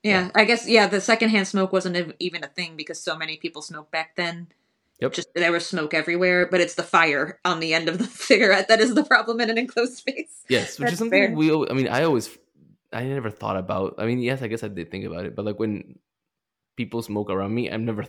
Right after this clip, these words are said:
Speaker 2: my thought process is never, "Oh, you have a lit fire in your hand."
Speaker 1: <laughs> Yeah, that's so funny.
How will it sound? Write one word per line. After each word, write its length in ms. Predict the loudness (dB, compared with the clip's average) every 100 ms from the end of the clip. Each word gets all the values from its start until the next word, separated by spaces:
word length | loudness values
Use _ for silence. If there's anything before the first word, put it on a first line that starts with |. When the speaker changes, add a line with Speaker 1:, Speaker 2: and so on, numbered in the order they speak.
| _
Speaker 2:
my 240 | -6 -2 -2
thought 300 | 0 0 0
process 240 | -2 -4
is 80 | -4
never, 260 | -2 -2 0
"Oh, 200 | 2 2
you 180 | 0 -4
have 100 | -4
a 40 | -4
lit 500 | -4 -4 -4 -6 _ _ _ _ _
fire 560 | -8 -2 -2 -2 -6 -14 _ _ _ _ -10 -6
in 80 | 2
your 100 | 4
hand." 460 | 4 2 2 -6 -8
Speaker 1:
<laughs> 840 | -14 -14 -16 -18 _ _ _ _
Yeah, 240 | -4 -4 -4 -10 _ _ -10
that's 180 | -8
so 100 | -8
funny. 280 | -8 -10 -10